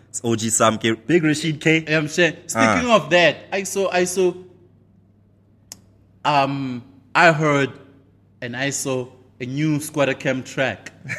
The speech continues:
Speaker 2: Did you, did you check that shit out?
Speaker 1: Yeah, yeah, yeah. I was the first one to play it on the radio.
Speaker 2: Yeah.
Speaker 1: I must say,
Speaker 2: What,
Speaker 1: yeah,
Speaker 2: what
Speaker 1: shout
Speaker 2: do you
Speaker 1: out to
Speaker 2: think,
Speaker 1: me.
Speaker 2: what do you think of that track?
Speaker 1: I think, um,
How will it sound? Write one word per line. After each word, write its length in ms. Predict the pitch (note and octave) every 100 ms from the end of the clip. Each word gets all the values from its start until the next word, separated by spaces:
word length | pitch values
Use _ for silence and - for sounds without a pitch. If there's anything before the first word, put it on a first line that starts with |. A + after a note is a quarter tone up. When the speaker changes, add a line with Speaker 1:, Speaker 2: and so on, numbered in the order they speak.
| - D3+ E5 C5+ _ - - - D3 D3+ - -
Speaker 2:
Did 140 | D3+ D#3+
you, 160 | E3+
did 200 | - E3
you 60 | D3+
check 260 | - F#3 D3
that 160 | D3
shit 180 | - C#3
out? 160 | A2+ G2+
Speaker 1:
Yeah, 240 | D3+ A3
yeah, 220 | F#3 F3+
yeah. 60 | D3
I 40 |
was 120 | B2+
the 40 | A#2
first 240 | D3+ D#3
one 120 | D#3+
to 80 | C#3
play 260 | - D3 D3+
it 40 |
on 120 | C#3 C3
the 80 |
radio. 480 | A#2+ C3 C3 C3+ F3 - -
Speaker 2:
Yeah. 260 | D3+ C#3
Speaker 1:
I 40 | A#2+
must 240 | B2 A#2+ -
say, 180 | B2 D3
Speaker 2:
What, 140 | G3+
Speaker 1:
yeah, 60 | B2+
Speaker 2:
what 100 | G#3
Speaker 1:
shout 100 | A3
Speaker 2:
do 40 |
you 40 | A3
Speaker 1:
out 40 | E3
to 40 | G#3
Speaker 2:
think, 100 | C#3+
Speaker 1:
me. 160 | B2
Speaker 2:
what 200 | E3 G3
do 60 | G3
you 100 | F#3
think 260 | G3 D#3+
of 120 | C#3+ A#2
that 180 | A#2+ -
track? 260 | A#2 G2 - _ _ _ _ _ _ _ _ _ _ _ _
Speaker 1:
I 60 | F#2
think, 580 | - G#2+ F#2 - - F#2
um, 640 | F#2 F#2 F2+ F2+ F2